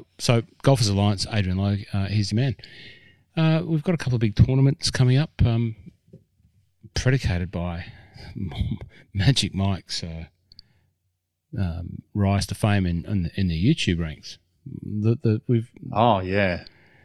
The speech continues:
Speaker 2: That, that, yeah. We need to do more of those, that we need to somehow figure out a way to make that machine work for putting.
Speaker 1: Machine
Speaker 2: But
Speaker 1: works. So what we're talking about is if you are on the YouTube channel, and thanks for the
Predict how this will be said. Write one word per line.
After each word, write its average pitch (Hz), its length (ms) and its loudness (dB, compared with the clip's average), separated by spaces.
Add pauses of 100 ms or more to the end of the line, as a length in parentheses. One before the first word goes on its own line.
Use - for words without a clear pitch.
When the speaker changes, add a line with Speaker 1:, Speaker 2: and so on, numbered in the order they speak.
(320)
Speaker 2:
That, 104 180 -2 (380)
that, - 220 0 (480)
yeah. 104 300 0 (200)
We 120 100 2
need 147 140 2
to 151 80 -2
do 127 160 6
more 107 300 6
of 92 120 -2
those, 101 540 -2 (540)
that 101 80 -2
we 98 100 2
need 101 360 0
to 90 400 0 (140)
somehow 104 380 0
figure 98 400 0
out 95 200 2
a 90 40 -2
way 92 240 2
to 92 100 -4
make 92 320 -4
that - 180 0
machine 92 460 -4
work 95 280 -2
for 90 100 -12
putting. 90 420 -4 (960)
Speaker 1:
Machine 160 460 6
Speaker 2:
But 139 80 8
Speaker 1:
works. 117 300 0 (180)
So 139 160 4
what 156 140 6
we're 165 60 4
talking 127 300 4
about 104 240 4
is 101 300 0 (260)
if - 240 0
you 117 240 4
are 139 240 4
on 117 120 4
the 101 220 4
YouTube 98 220 0
channel, 107 300 0
and 101 100 0
thanks 120 280 0
for 113 100 -2
the 98 280 0